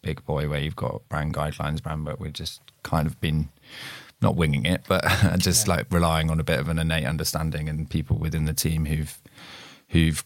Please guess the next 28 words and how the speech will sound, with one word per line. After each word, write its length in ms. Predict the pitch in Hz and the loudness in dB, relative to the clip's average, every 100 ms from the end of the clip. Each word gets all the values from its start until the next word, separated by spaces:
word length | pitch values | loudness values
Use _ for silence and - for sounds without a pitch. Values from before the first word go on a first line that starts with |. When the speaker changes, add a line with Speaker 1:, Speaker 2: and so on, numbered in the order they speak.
| - | 0
Speaker 1:
come 200 | 85 80 | 2 4
in 200 | 78 76 | 4 4
and, 180 | 78 78 | 2 0
and 240 | 78 80 82 - _ - | 0 0 0 -6 _ 2
built 240 | 78 - _ - - _ - | 2 0 _ -20 -20 _ -6
a 60 | |
great 260 | 110 85 73 | 0 2 2
understanding 520 | 78 82 80 80 78 | 0 2 2 2 2
of 100 | 78 | 0
what 160 | 78 - | -2 -2
the 60 | |
brand 280 | 69 78 78 | 0 0 2
is. 340 | 78 76 - - - _ - | 0 0 -2 -4 -10 _ 2
Um, 580 | 85 80 78 78 78 76 _ _ - - - - - | 4 6 4 2 0 -6 _ _ -10 -10 -10 -20 -6
so 360 | - - 95 90 | 2 4 6 6
actually 400 | 95 - - 87 | 2 0 2 4
now 240 | 90 90 | 6 6
we 100 | 85 | 4
are 220 | 90 85 | 4 4
starting 340 | 85 - 73 80 | 4 2 2 2
to 120 | - | 0
get 180 | 76 67 | 0 0
slightly 300 | - 80 73 | 0 0 0
bigger, 480 | - 85 82 78 78 | 0 0 2 0 0
and 360 | 76 80 80 - | 2 2 0 -2
you 120 | 87 | -2
do 200 | 76 82 | 0 0
start 400 | 85 - 80 - | 0 0 0 -2